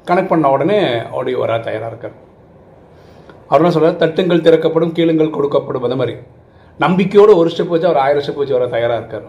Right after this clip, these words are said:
எப்படி இந்த லௌகீக அப்பா, இந்த சின்ன குழந்தையோட அப்பா பக்கத்து கம்பார்ட்மெண்ட்ல இருக்காருன்னு அந்த மெசேஜ் அந்த பையன் இந்த ஒரு மாதிரி மனசு கஷ்டப்படும் போது பார்க்கும்போது அது எவ்வளோ ஒரு சந்தோஷம் கொடுக்குதோ,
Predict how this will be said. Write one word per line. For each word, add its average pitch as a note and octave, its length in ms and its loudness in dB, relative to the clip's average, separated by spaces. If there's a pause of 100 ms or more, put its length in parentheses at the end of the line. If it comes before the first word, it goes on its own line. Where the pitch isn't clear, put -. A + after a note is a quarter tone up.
(1040)
எப்படி D#3+ 380 2
இந்த D#3+ 200 2
லௌகீக C3 400 0
அப்பா, A2+ 320 -2
இந்த B2 180 -8
சின்ன B2 220 -8
குழந்தையோட A#2+ 320 -4
அப்பா A2 340 -2
பக்கத்து C#3 340 -2
கம்பார்ட்மெண்ட்ல B2 480 -4
இருக்காருன்னு B2 680 0
அந்த B2 180 -2
மெசேஜ் B2 340 -4
அந்த A2+ 140 -4
பையன் B2 420 -8
இந்த A#2+ 200 -6
ஒரு A#2 180 -8
மாதிரி B2+ 480 -2 (400)
மனசு B2 220 -6
கஷ்டப்படும் B2 440 -6
போது C3 160 -2
பார்க்கும்போது B2+ 520 -2
அது A2+ 140 -2
எவ்வளோ C3+ 340 -2
ஒரு F3 280 2
சந்தோஷம் B2+ 500 -6
கொடுக்குதோ, C3 680 -4